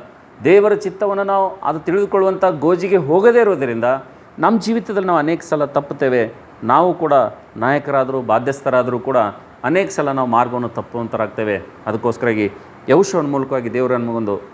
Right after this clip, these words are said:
ಅದ್ಭುತವಾದಂಥ ಒಂದು ಪಾಠವನ್ನು ನಮ್ಗೆ ಕೊಟ್ಟಿದ್ದಾನೆ. ನಾವೆಲ್ಲರೂ ಈ ಸಂಘ ಪ್ರಾರ್ಥನೆಗೆ ಬಂದಿರುವಂಥ ನಾವೆಲ್ಲರೂ ಕೂಡ,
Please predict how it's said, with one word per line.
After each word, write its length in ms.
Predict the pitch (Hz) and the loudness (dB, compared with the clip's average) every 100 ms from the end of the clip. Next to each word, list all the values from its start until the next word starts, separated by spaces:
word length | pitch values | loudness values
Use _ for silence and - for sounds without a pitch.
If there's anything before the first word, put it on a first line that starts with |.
| - - | -18 -4
ಅದ್ಭುತವಾದಂಥ 680 | - 151 202 214 180 160 147 | -2 0 2 4 4 2 0
ಒಂದು 200 | 139 117 | -2 -2
ಪಾಠವನ್ನು 480 | 113 131 143 139 127 | 2 2 2 -2 -4
ನಮ್ಗೆ 120 | 117 | -6
ಕೊಟ್ಟಿದ್ದಾನೆ. 420 | 113 110 117 98 - - - - | -8 -6 -6 -6 -12 -20 -20 -8
ನಾವೆಲ್ಲರೂ 380 | 104 135 165 170 | 0 2 4 2
ಈ 60 | 139 | 0
ಸಂಘ 280 | 135 143 165 | -2 -2 0
ಪ್ರಾರ್ಥನೆಗೆ 480 | 160 139 139 139 | 0 0 0 -6
ಬಂದಿರುವಂಥ 380 | 127 120 120 110 | -4 -4 -6 -6
ನಾವೆಲ್ಲರೂ 380 | 113 110 117 110 | -6 -4 -2 -4
ಕೂಡ, 140 | 107 | -4